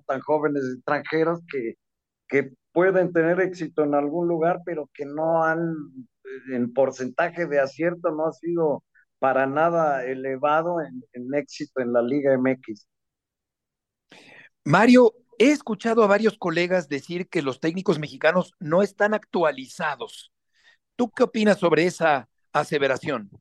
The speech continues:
Speaker 1: Mira, me parece que, que si se refieren a técnicos de otra generación, podrían tener razón, pero hoy el fútbol se actualiza viéndolo.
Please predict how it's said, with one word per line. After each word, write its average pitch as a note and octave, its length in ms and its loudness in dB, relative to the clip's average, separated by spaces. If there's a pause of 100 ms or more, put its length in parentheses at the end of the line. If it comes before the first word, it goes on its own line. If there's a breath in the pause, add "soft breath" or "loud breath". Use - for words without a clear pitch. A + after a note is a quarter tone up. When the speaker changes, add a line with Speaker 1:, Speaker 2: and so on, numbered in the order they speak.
(1200)
Speaker 1:
Mira, F3 440 0 (100)
me C3+ 80 -4
parece C3+ 400 -4 (400)
que, A#2+ 640 -8 (520)
que A#2 540 -4
si C3 240 0
se B2+ 200 2
refieren F3 600 4
a E3 200 2
técnicos F3 640 0
de C#3 120 -4
otra D#3+ 360 -4
generación, C3 920 -2 (920)
podrían D#3+ 520 2
tener E3 300 0
razón, D#3+ 560 -2
pero D3 240 -4
hoy F3+ 180 -2
el F3 160 -6
fútbol F#3 540 -2 (540)
se - 200 0
actualiza D#3 640 0
viéndolo. F3 600 0